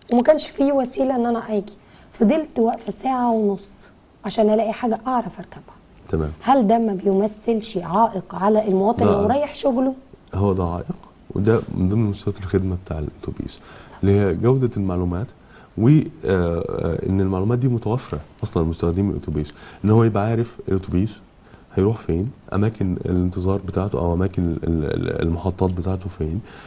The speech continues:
Speaker 2: ودي كلها على، المفروض تبقى موجودة على الأجندة بتاع متخذ القرار في تحديث، آه، أتوبيس ال-، أو، أو خطوط النقل العام جوه القاهرة، إن هي مش مجرد عربية كبيرة، مش مجرد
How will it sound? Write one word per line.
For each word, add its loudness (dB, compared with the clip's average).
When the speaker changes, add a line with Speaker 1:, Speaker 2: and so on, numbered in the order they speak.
Speaker 2:
ودي 2
كلها 2
على، 2
المفروض -2
تبقى 0
موجودة 2
على 0
الأجندة -2
بتاع 0
متخذ -2
القرار -2
في -4
تحديث، 0
آه، 0
أتوبيس -2
ال-، -4
أو، 0
أو -2
خطوط 0
النقل 0
العام 0
جوه 2
القاهرة، -4
إن 4
هي 4
مش -2
مجرد 4
عربية 2
كبيرة، -6
مش -6
مجرد 2